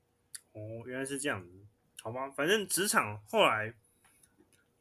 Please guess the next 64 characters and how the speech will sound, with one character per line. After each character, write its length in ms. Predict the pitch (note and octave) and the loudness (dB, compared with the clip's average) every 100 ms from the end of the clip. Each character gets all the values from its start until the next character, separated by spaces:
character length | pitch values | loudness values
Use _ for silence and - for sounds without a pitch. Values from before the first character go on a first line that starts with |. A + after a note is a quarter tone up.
| G3 | -2
最 220 | B3+ C4 | 4 4
近 260 | A#3 F#3+ G#2+ | 6 4 2
啊， 220 | F#2+ A2+ | -2 0
最 160 | F#3+ | 0
近 160 | F3+ F#3+ | 4 2
小 160 | C#3 B2+ | 2 2
新 100 | D#3 | 4
像 120 | D#3 | 2
自 180 | F3 D3+ | 2 0
己 260 | C3+ B2+ | 0 0
本 180 | A#2+ A#2+ | -2 -2
身 200 | B2 D#3 | 0 2
也 60 | D#3 | 4
有 140 | C3 | 4
那 120 | C3+ | 2
个 180 | C#3 B2 | 2 0
在 200 | A#2 D3+ | 2 2
演 200 | C3 B2 | 2 0
艺 80 | D3 | -2
圈 160 | D3 | 0
的 140 | D3 C3+ | 0 0
学 200 | - A2+ | -2 -4
妹， 180 | B2+ A#2+ | -2 4
当 140 | E3+ | 6
然 140 | D3+ | 6
不 80 | C#3 | 4
是 180 | - D#3+ | 0 0
这 160 | C#3 D3+ | 2 2
次 220 | - D3 | 2 2
的 260 | B2 A#2 | 2 0
卷 160 | A2 A#2+ | -2 -2
入 160 | C3+ D3 | 0 0
风 220 | C#3 C3 | -2 -2
波 160 | C#3 | -2
这 60 | B2 | 0
个 100 | B2 | -2
学 160 | A#2+ G#2+ | -2 -4
妹， 260 | A2+ G#2 G#2 _ _ - | -4 -6 -10 _ _ 0
她 140 | - | 4
最 140 | F3+ F#3 | 4 4
近 160 | F3+ | 4
好 80 | C3+ | 2
像 120 | A#2+ | 0
工 160 | C#3 D3+ | 2 2
作 100 | D3+ | 2
上 180 | C#3+ C#3+ | 2 0
也 100 | A2 | 0
碰 200 | G#2 C#3 | -2 -2
到 160 | B2+ | 0
一 60 | C3 | 0
些 580 | C3 B2+ A#2+ A#2 A#2 A#2 | -2 -2 -2 -2 -4 -6
比 80 | A#2+ | 0
较 80 | C3+ | 0
黑 200 | - D3+ | 4 4
暗 140 | D3+ | 6
面 160 | C#3+ C#3 | 4 0
的 40 | |
地 60 | B2 | -2
方， 100 | A#2 | -2
她 140 | B2 | 0
就 120 | C3+ C3+ | 0 0
跟 180 | C#3+ C3+ | 0 0
我 80 | |
说， 300 | G#2+ A#2+ A2+ | -2 -4 -6